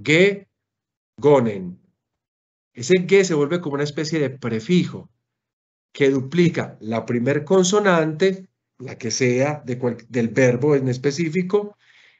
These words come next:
y le coloca después, eh, la epsilon. Esa es la característica de los perfectos. Entonces, ge, gonen, le, liuka.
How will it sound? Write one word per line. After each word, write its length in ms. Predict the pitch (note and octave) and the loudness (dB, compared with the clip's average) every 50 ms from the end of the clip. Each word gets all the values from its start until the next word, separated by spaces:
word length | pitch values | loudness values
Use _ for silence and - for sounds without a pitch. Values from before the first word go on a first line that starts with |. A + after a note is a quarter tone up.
| _ _ _ - | _ _ _ -6
y 600 | C#3 C#3+ D3 D3 D3 D#3+ F#3 A3 A#3 A3+ - - | -2 0 2 2 4 4 4 2 2 -2 -4 -10
le 240 | D3+ C#3+ D3+ D#3+ D#3 | -6 -4 -4 -2 0
coloca 480 | - F#3+ F#3+ E3 D#3 D3 D3+ - E3 | 2 2 4 6 4 4 4 4 2
después, 840 | D#3+ E3 E3+ E3 E3 - - D#3+ D#3 D3+ E3 F3 F3 - - _ _ _ _ _ _ _ _ _ _ _ _ _ _ _ _ _ _ _ - | 4 4 2 0 -2 -4 -2 0 2 2 2 0 -2 -6 -12 _ _ _ _ _ _ _ _ _ _ _ _ _ _ _ _ _ _ _ -14
eh, 340 | B2 B2 B2 A#2 A#2 A2+ A2 | -10 -6 -4 -2 -2 -2 -2
la 200 | A2 A2 A2 - - | -2 -4 -6 -4 -2
epsilon. 720 | C3 C3 B2+ - - C3 C3+ F3+ G3 F#3+ F3+ - - - _ _ _ _ _ _ _ _ - | -2 -2 -2 -2 -4 -4 0 0 0 0 -2 -4 -8 -16 _ _ _ _ _ _ _ _ -6
Esa 120 | - F3 | -2 0
es 40 | F3 | 0
la 120 | E3+ D#3+ E3 | 0 0 0
característica 1000 | - C3+ C3 B2 B2+ - C3+ B2 C3 C3 B2+ C3 - - - C#3 A#2+ A#2+ - - | 0 0 0 0 -2 -2 -2 0 0 0 -2 -4 -6 -4 -4 -4 -4 -6 -8 -8
de 100 | - B2 | -6 -4
los 160 | A#2 A#2+ A2+ | -4 -4 -6
perfectos. 840 | - - A#2 A2 - - D#3 C#3 C3 - - - - - - - _ _ _ _ _ | -6 -6 -8 -6 -4 -2 -2 -2 -2 -4 -10 -18 -20 -20 -20 -20 _ _ _ _ _
Entonces, 300 | _ - B2 A#2 G#2+ G2+ | _ -10 -10 -10 -8 -4
ge, 360 | G#2 D#3 D#3 D#3 D#3 D#3 C#3+ A#2+ | 0 2 4 4 4 2 0 -2
gonen, 760 | - D3+ C#3+ C#3 C#3 C#3+ C#3+ D#3+ D#3 C#3+ C3 A2+ G#2 F2+ - _ _ _ _ _ _ _ _ _ _ _ _ | 0 2 2 2 2 0 0 0 0 0 0 -2 -6 -10 -14 _ _ _ _ _ _ _ _ _ _ _ _
le, 480 | - A#2+ B2+ C3+ D3 D#3 D#3 D3+ D3+ D3 | -10 -6 -4 -2 0 2 4 4 4 2
liuka. 920 | C#3+ D3 D3+ D3+ D3 C#3 - D3 - - D3+ C#3+ C3 A2+ - - _ | 2 0 0 0 0 -2 -2 -6 -4 -2 -2 0 -2 -2 -6 -10 _